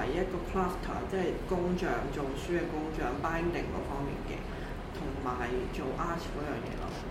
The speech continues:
即係好多人都仲係覺得你去用手釘咗一本書，嗰個係一個工藝而唔係藝術咯。咁但係歐洲嗰邊佢哋，即係可能有同個背景有關啦，你，你嗰個民族鍾唔鍾意睇書，點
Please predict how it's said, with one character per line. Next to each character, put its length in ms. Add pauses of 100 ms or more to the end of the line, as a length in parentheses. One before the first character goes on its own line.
(500)
即 120
係 120
好 160
多 100
人 180
都 120
仲 140 (100)
係 160
覺 80 (160)
得 80 (320)
你 160
去 120 (440)
用 160
手 240
釘 240
咗 80
一 160
本 40 (120)
書， 160
嗰 160
個 80
係 160
一 80
個 80 (160)
工 80 (160)
藝 240
而 80 (160)
唔 160
係 40 (120)
藝 60 (100)
術 160
咯。 80 (560)
咁 80 (160)
但 80
係 80 (320)
歐 240
洲 400
嗰 240
邊 160
佢 160 (160)
哋， 480 (160)
即 80
係 80
可 160
能 160
有 240
同 160
個 40 (120)
背 160
景 160
有 40 (120)
關 240
啦， 80
你， 200 (200)
你 160
嗰 240
個 80
民 80 (240)
族 160
鍾 80
唔 160
鍾 160
意 160
睇 160
書， 240
點 80